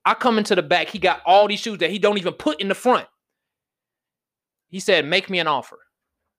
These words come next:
Made him an offer. We do business together. A month later,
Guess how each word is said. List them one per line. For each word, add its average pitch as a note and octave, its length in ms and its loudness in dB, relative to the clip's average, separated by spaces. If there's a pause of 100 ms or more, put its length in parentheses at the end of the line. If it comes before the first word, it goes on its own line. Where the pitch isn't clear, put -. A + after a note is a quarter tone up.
(600)
Made F3+ 260 2
him F3 140 -2
an E3 100 2
offer. B3+ 560 2 (960)
We F#3+ 140 -6
do G3 160 -4
business D#3+ 400 0
together. B2+ 420 -12 (1600)
A D#3 80 -2
month A3+ 320 0
later, E3+ 340 0